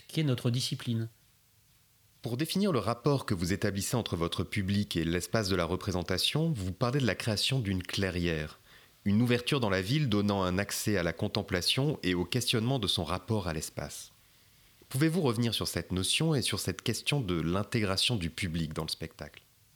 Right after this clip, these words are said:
Speaker 1: Bah, l'intégration du public, elle se fait, euh, de plusieurs façons. Enfin, c'est un questionnement, euh, multicouche. Euh, déjà, il y a une chose qui est intéressante, c'est quand on arrive sur un, sur un site, on a toujours un petit temps d'adaptation. Même si je travaille aujourd'hui avec ce que j'appelle des pièces pour l'espace public, qui sont de, vraiment des pièces qui, qui,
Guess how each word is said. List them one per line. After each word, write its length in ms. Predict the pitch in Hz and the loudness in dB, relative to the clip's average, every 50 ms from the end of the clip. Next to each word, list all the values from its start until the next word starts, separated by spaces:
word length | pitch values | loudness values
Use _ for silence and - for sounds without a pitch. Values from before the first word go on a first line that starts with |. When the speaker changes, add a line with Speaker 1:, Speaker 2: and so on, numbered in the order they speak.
| _ _ _ _ _ _ | _ _ _ _ _ _
Speaker 1:
Bah, 80 | - 120 | -4 -2
l'intégration 500 | 131 131 131 151 143 147 143 - 165 156 | -2 2 2 4 6 6 6 6 6 4
du 80 | 147 131 | 4 4
public, 300 | 143 147 151 185 180 165 | 2 0 0 2 2 2
elle 100 | 135 - | 2 2
se 140 | - 135 | 0 -2
fait, 340 | 123 - - - 139 139 135 | -2 -2 -2 0 0 2 2
euh, 640 | 131 123 120 117 113 - - 57 - - - - - - - - _ - _ _ - - - | 2 0 0 0 0 0 0 -2 -2 -2 -4 -6 -8 -10 -12 -16 _ -20 _ _ -18 -8 -6
de 180 | 110 110 120 | -2 0 0
plusieurs 440 | 117 117 - - 139 131 135 131 - | -2 -2 -2 0 2 4 4 4 4
façons. 260 | - 135 127 - 185 | 4 4 4 4 2
Enfin, 220 | 190 175 - 131 113 | 2 2 2 2 2
c'est 120 | - 123 | 4 2
un 60 | 120 | 2
questionnement, 720 | 113 - 120 - - 127 120 123 127 135 135 135 127 113 | 4 2 2 0 2 2 2 4 4 4 4 4 2 2
euh, 100 | 107 107 | 2 2
multicouche. 720 | 107 113 117 110 - 123 117 - 175 196 - - - - - - - | 4 2 2 2 -2 -4 -2 -2 -2 -2 -2 -4 -8 -10 -8 -2 0
Euh, 480 | 113 110 110 107 107 104 104 104 104 | 2 2 4 2 2 2 2 0 0
déjà, 680 | 101 101 107 120 120 120 117 120 131 139 151 165 170 170 | 0 2 4 4 4 4 4 4 4 4 6 4 4 2
il 80 | 147 | 2
y 20 | 127 | 4
a 40 | 123 | 2
une 100 | 120 117 | 2 2
chose 200 | - 151 143 - | 0 -2 -2 -2
qui 100 | - 120 | 0 0
est 20 | |
intéressante, 500 | 113 110 - 110 113 113 - - 170 170 | 0 0 2 2 2 2 0 0 -2 -2
c'est 140 | - 131 117 | -2 -4 -2
quand 180 | - 117 113 | -2 -2 0
on 180 | - 117 113 110 | 0 0 2 4
arrive 260 | 117 117 120 127 127 123 | 2 4 2 2 0 0
sur 240 | - - 120 107 | -2 -4 -2 -2
un, 320 | 110 107 104 101 101 101 101 | -2 0 0 0 -2 -2 -4
sur 220 | - - 113 107 | -4 -4 -2 0
un 80 | 107 110 | 0 0
site, 340 | - - 165 175 - - 113 104 - _ - | 0 -2 -4 -4 -2 -4 -4 -4 -6 _ -2
on 180 | - 117 117 120 | 2 4 4 6
a 120 | 117 113 | 6 4
toujours 280 | 117 - 147 160 190 170 | 4 2 0 2 2 4
un 80 | 147 131 | 2 2
petit 160 | 117 - 135 | 2 0 0
temps 160 | - 160 165 | 0 2 4
d'adaptation. 560 | 143 131 127 117 - - 135 - - 123 113 | 4 4 4 4 2 2 0 0 2 2 2
Même 160 | 110 123 139 | 4 2 2
si 180 | 139 - - 135 | 0 0 -2 -2
je 140 | 131 - - | -2 -2 -4
travaille 380 | - - 120 110 120 123 123 | 0 0 2 2 4 4 4
aujourd'hui 480 | 117 110 110 110 110 110 123 143 143 123 | 4 4 2 2 0 0 -2 0 0 0
avec 220 | 107 101 104 - | 0 -2 -2 -4
ce 80 | - - | -4 -4
que 100 | - 107 | -4 -2
j'appelle 260 | 101 101 - 110 104 | -2 0 0 0 0
des 80 | 104 98 | 0 -2
pièces 300 | - - 143 139 135 - | 0 2 2 2 2 0
pour 100 | - 117 | 0 -2
l'espace 260 | 107 - - 110 - | -2 -2 -2 -4 -4
public, 280 | - 110 107 127 160 - | -2 -4 -4 -4 -4 -4
qui 100 | - 117 | -6 -6
sont 160 | - 110 104 | -4 -2 -2
de, 80 | 98 | -2
vraiment 220 | 95 98 104 117 117 | -2 0 0 0 0
des 100 | 110 101 | 0 -2
pièces 320 | 101 - 117 120 - - | -2 -2 -2 -2 -2 -4
qui, 380 | - - - 101 98 104 101 101 | -6 -8 -8 -6 -6 -6 -6 -8
qui, 140 | - - 104 | -8 -6 -4